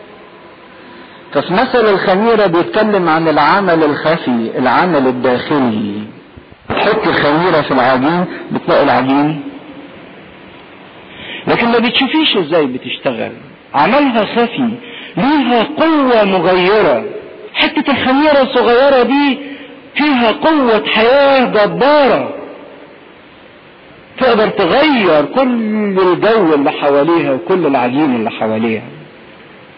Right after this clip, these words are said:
وميزة الخميرة دي انها بتشتغل في هدوء، هدوء، هدوء، هدوء.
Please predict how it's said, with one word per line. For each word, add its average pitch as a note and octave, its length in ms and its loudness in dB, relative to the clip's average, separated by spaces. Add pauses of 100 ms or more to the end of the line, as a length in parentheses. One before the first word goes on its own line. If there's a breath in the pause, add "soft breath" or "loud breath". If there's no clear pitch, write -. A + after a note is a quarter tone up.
(760)
وميزة C#4 640 0
الخميرة F3+ 600 2
دي F#3+ 360 0 (1600)
انها D#3+ 220 0
بتشتغل E3+ 640 -2
في D3+ 160 -4
هدوء، D3+ 920 2 (220)
هدوء، C#3 580 2 (220)
هدوء، C3 540 0 (160)
هدوء. A#2+ 340 0